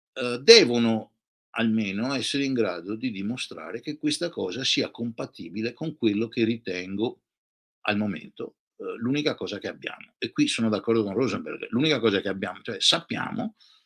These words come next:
eh, che ad esempio F M A è una legge dell'universo. Se qualcuno, eh, sostiene che esistano dei miracoli, cioè che appunto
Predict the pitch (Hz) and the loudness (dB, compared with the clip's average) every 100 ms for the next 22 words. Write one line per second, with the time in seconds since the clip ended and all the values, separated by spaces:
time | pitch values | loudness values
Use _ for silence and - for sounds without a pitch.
0 | _ _ _ - 104 98 98 117 117 139 | _ _ _ -14 -10 -10 -6 -2 0 0
1 | 107 98 120 113 117 110 120 127 92 98 | -2 0 2 2 2 0 2 0 -2 -6
2 | 120 117 120 98 87 101 107 98 98 92 | -2 0 2 0 -2 -4 -4 -4 -8 -8
3 | - - - - _ _ _ _ _ _ | -8 -6 -8 -10 _ _ _ _ _ _
4 | _ _ _ _ _ - - - 165 147 | _ _ _ _ _ 8 8 10 6 6
5 | 196 147 107 - _ - - - - - | 8 6 6 0 _ -12 -10 -10 -2 0
6 | 117 - 131 92 78 101 92 107 104 80 | 2 4 4 4 -2 -6 0 2 0 -2
7 | 82 90 90 - - 104 147 - _ _ | -6 -6 -2 -4 -2 0 0 0 _ _
8 | _ _ _ _ _ _ - - - - | _ _ _ _ _ _ -16 -4 -2 -2
9 | - - - 87 104 107 85 90 82 80 | -2 -2 0 0 4 4 2 -2 -4 -6
10 | - - - 104 - - - - 143 - | -6 -8 -10 -12 -8 -8 -8 -8 -8 -10
11 | - - - - | -10 -14 -14 -14